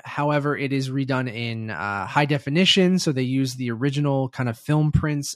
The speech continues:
of Dragon Ball Z, and then whenever they had missing frames and things like that, or they wanted to kind of change things up a little bit, they redrew or hand traced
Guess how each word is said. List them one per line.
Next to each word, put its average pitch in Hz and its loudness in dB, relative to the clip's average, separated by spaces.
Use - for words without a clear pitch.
of 123 -6
Dragon 131 -2
Ball 131 -2
Z, 123 -4
and 120 -4
then 120 -4
whenever 123 -2
they 123 -2
had 113 -4
missing 117 -4
frames 117 -6
and 104 -14
things 113 -14
like 113 -12
that, 110 -4
or 110 -6
they 110 -10
wanted 110 -10
to 110 -14
kind 113 -10
of 104 -10
change 113 -12
things 113 -18
up 104 -12
a 110 -20
little 110 -12
bit, 107 -10
they 117 -2
redrew 127 -2
or 113 -4
hand 123 -8
traced - -6